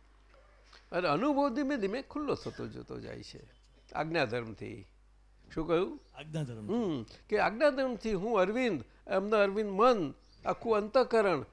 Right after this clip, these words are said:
Speaker 1: બુદ્ધિ શું કે અહંકાર શું, શરીરનું અરવિંદનું, હા, અરવિંદનો અહંકાર, એ બધું છે.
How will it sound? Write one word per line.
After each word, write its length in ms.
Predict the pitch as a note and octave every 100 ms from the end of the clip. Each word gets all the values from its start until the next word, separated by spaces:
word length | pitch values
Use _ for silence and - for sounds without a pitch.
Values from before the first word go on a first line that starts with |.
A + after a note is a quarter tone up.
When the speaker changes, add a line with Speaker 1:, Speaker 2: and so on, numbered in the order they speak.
| - -
Speaker 1:
બુદ્ધિ 420 | D#3+ G#3 F#3+ A3+
શું 380 | F3 G#3 G3+ F3+
કે 140 | G3+
અહંકાર 580 | F#3+ F3 A3+ A3 G3 E3+
શું, 320 | C3+ D#3+ D#3 D#3+ C#3 -
શરીરનું 400 | F3 F3+ E3+ D3
અરવિંદનું, 460 | D3+ F#3 F3 C#3 D#3
હા, 160 | A4 - - -
અરવિંદનો 380 | - F3 G3 E3+
અહંકાર, 400 | A#2+ B2+ A2+ G#2+ - - - - - -
એ 80 | C#4
બધું 340 | C#4+ G#3 A#3 C#4+
છે. 380 | - C#4+ G3